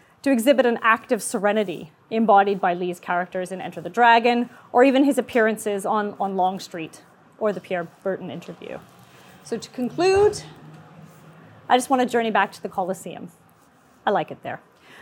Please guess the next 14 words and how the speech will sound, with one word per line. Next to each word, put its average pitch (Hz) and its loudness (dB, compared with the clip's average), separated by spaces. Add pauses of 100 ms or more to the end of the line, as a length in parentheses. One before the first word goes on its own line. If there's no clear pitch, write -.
(180)
Um, 226 4
where 254 8
I 269 10
want 277 6
to 269 4
reinforce 269 2
my 220 -2
argument 196 -2
that 185 -4
Bruce 208 -2
Lee 208 -2
should 220 -4
be 254 -2
considered 277 0